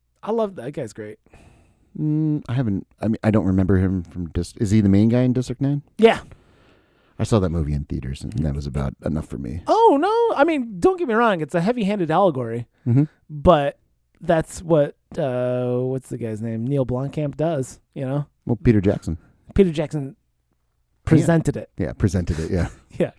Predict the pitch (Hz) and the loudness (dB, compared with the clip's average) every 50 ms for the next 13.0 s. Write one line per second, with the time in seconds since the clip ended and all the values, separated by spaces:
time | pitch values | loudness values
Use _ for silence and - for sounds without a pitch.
0 | - - 180 156 143 135 120 107 107 - 170 180 151 139 143 156 151 147 147 147 | -8 -6 -4 -4 -4 -6 -8 -12 -10 -6 -4 -4 -4 -4 -4 -6 -6 -6 -6 -8
1 | 143 - _ - _ _ - 156 151 143 170 165 165 - 170 160 156 151 147 - | -8 -10 _ -18 _ _ -6 -4 -2 0 0 -2 0 0 0 2 2 2 0 -2
2 | - 160 156 151 151 147 - 156 156 156 156 151 160 160 156 143 143 143 143 - | -4 -4 -4 -4 -4 -4 -4 -4 -4 -2 -2 -2 -2 -4 -4 -4 -4 -6 -6 -6
3 | 156 156 147 - 135 135 - - 131 127 127 127 123 - - - 156 147 143 - | -8 -8 -6 -4 -4 -4 -4 -4 -4 -4 -4 -6 -6 -8 -8 -8 -6 -6 -4 -2
4 | 175 180 185 170 147 - 135 123 104 110 - - 127 113 - 107 - - 165 175 | -2 -2 0 0 -2 -2 -4 -8 -8 -8 -10 -10 -10 -10 -10 -14 -10 -6 -4 -4
5 | 185 - _ _ _ _ _ - - - - _ _ _ _ _ _ _ _ _ | -6 -6 _ _ _ _ _ -20 -20 -20 -20 _ _ _ _ _ _ _ _ _
6 | _ _ - - 160 151 131 120 - 113 110 - 104 98 - - - 120 - - | _ _ -6 -4 -2 -2 -2 -4 -6 -8 -6 -6 -8 -8 -8 -8 -8 -8 -8 -10
7 | 110 - 98 98 101 110 104 - - - - - 135 123 113 104 95 104 101 95 | -12 -12 -10 -10 -8 -8 -10 -10 -12 -14 -10 -6 -6 -4 -4 -6 -8 -10 -12 -12
8 | 98 95 - - - 110 - - - 101 95 101 - - 95 82 76 95 90 92 | -12 -14 -14 -14 -12 -12 -10 -4 -2 -2 -2 -2 -2 -4 -4 -2 0 0 0 0
9 | 95 101 - - - - 226 294 349 - - - 233 226 180 190 - - 262 262 | 0 -2 -2 -6 -4 0 2 2 2 2 4 6 6 6 6 4 2 -2 -8 -12
10 | 330 - 208 190 196 185 170 185 196 185 277 320 330 339 285 277 285 - - 269 | -4 0 2 2 2 0 -2 -6 -2 0 2 2 4 4 4 4 2 2 2 0
11 | 262 254 - 269 240 208 226 262 262 277 294 - 156 156 160 - - 147 143 78 | 0 4 4 4 4 4 2 2 2 0 0 -2 -4 -4 -4 -4 -4 -4 -4 -6
12 | 73 73 76 76 78 - - 85 80 - _ _ _ - 104 90 87 90 90 | -6 -6 -4 -6 -6 -6 -6 -6 -6 -8 _ _ _ -6 -4 -2 -2 -2 -4